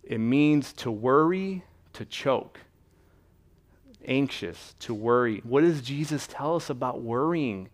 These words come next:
What does he tell us?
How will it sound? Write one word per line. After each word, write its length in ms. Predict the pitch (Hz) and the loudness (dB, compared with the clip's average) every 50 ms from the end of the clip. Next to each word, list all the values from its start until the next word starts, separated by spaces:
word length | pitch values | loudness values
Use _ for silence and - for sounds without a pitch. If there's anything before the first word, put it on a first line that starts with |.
| _ _ _ _ _ _ _ _ _ _ _ _ _ _ _ _ _ _ _ _ _ _ _ _ _ _ _ _ _ _ - | _ _ _ _ _ _ _ _ _ _ _ _ _ _ _ _ _ _ _ _ _ _ _ _ _ _ _ _ _ _ -2
What 120 | 123 131 | 2 2
does 160 | 147 151 - | 2 2 2
he 100 | 160 147 | 0 -4
tell 340 | 131 - - 135 151 180 - | -4 -6 -4 -2 0 2 2
us? 360 | - 110 85 - - - - | 2 2 0 -4 -10 -16 -20